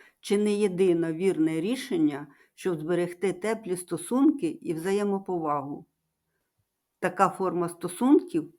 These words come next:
особливо прийнятна для літніх людей, дорослі діти яких живуть окремо.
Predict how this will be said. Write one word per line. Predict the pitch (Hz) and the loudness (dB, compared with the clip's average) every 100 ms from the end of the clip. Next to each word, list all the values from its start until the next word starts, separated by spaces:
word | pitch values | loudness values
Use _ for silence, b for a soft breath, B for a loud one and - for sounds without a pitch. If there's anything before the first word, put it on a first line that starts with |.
| _ | _
особливо | 165 - 156 165 202 196 175 | -6 -4 -4 2 4 4 0
прийнятна | 180 175 175 196 247 - 190 | -2 0 0 0 0 0 -2
для | 151 170 | -2 -2
літніх | 165 202 202 196 196 | -2 -4 -4 -4 -2
людей, | 190 175 165 151 - b b | -4 0 0 -2 -6 b b
дорослі | 165 196 208 208 208 | 0 4 4 2 -4
діти | 190 254 285 240 | 0 0 2 4
яких | 190 175 180 151 | 4 2 0 -2
живуть | 147 180 208 226 | -2 -2 -2 0
окремо. | 202 - 160 160 160 160 - | -2 -2 -6 -2 -2 -4 -10